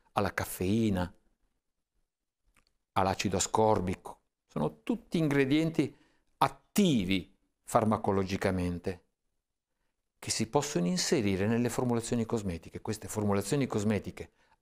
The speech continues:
arricchite da questi ingredienti particolarmente attivi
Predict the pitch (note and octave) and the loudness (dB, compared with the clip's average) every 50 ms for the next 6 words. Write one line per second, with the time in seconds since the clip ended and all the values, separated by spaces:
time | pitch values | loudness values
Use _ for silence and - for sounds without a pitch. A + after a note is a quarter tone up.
0 | _ _ - C#3+ C#3+ C3+ B2 B2+ B2+ A#2 - - - - C3 A2 - - G2 F#2+ | _ _ 0 2 2 2 2 2 0 0 -2 -4 -4 -2 -2 -2 0 0 0 0
1 | F#2 - - A2+ - - G#2+ G2 G2 F#2 G2 G#2 G2 G2+ A2+ A2 G2 - F2+ E2+ | 0 -2 -2 -4 -2 -2 -2 -2 0 0 0 0 2 2 2 2 0 0 -4 -6
2 | - F2+ - - - - G2 F#2+ F#2+ G2 G2+ A#2 B2 G#2+ - F2+ E2+ - _ - | -6 -8 -10 -8 -10 -6 -6 -4 -2 0 0 0 0 0 -2 -4 -8 -8 _ -20
3 | - - - - C3+ - - - - G2 F#2+ F#2 A#2 D#3 - | -20 -12 -4 -4 -4 -4 -4 -4 -2 -2 0 0 0 -2 -4